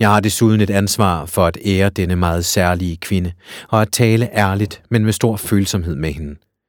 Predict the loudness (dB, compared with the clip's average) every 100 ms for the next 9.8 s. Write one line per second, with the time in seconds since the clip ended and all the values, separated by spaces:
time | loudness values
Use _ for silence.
0 | _ _ _ _ _ _ _ _ 2 4
1 | 4 4 4 2 2 2 0 -2 -4 -2
2 | -4 -6 -12 _ _ _ _ _ -8 0
3 | 0 2 0 -2 0 2 2 -2 _ 0
4 | 0 0 -4 0 2 2 0 _ -6 0
5 | 2 2 2 2 4 4 2 0 -2 0
6 | -2 -2 -4 -4 -6 -8 -12 -14 _ _
7 | _ _ -20 -8 0 0 2 -2 0 2
8 | 2 0 -6 0 0 2 0 2 0 2
9 | 2 4 2 -2 _ 0 0 -8